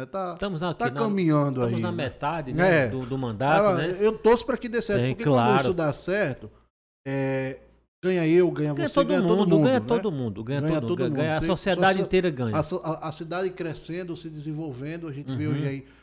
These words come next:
Speaker 1: a, o setor privado tendo a sua iniciativa, então vem o setor governamental, o setor público dá o apoio, dá o aval e aí todo mundo sai ganhando.
Speaker 2: É verdade,
Speaker 1: Não é verdade?
Speaker 2: você, você vê, quando você tem um bom gestor, os,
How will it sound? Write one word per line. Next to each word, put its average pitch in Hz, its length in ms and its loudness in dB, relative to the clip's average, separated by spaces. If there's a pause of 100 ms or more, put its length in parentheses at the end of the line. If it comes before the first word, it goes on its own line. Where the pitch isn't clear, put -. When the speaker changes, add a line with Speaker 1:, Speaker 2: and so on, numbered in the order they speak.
(260)
Speaker 1:
a, 139 220 -12
o - 40 -12
setor 160 340 -8
privado 135 800 -8 (140)
tendo 156 180 -6
a 143 40 -4
sua 160 160 -6
iniciativa, 147 680 -6 (400)
então 170 160 -6
vem 175 100 -2
o 175 80 -4
setor 175 480 -4
governamental, 147 920 -4 (800)
o 113 60 -8
setor 156 380 0
público 156 380 -2
dá 147 220 -6
o 165 100 -2
apoio, 147 480 -6 (320)
dá 147 120 -4
o 156 80 0
aval 139 360 -4
e 156 100 -4
aí 147 160 -4
todo 156 340 -8
mundo 156 200 -6
sai 151 200 -6
ganhando. 104 440 -10 (220)
Speaker 2:
É 101 60 -10
verdade, 113 460 -2
Speaker 1:
Não 131 60 0
é 131 60 4
verdade? 135 260 -2
Speaker 2:
você, - 60 -16 (200)
você 131 300 -10
vê, 104 160 -10
quando 143 320 -10
você 135 240 -12
tem 117 180 -10
um 110 100 -6
bom 107 140 -6
gestor, 107 500 -4 (440)
os, 135 460 -6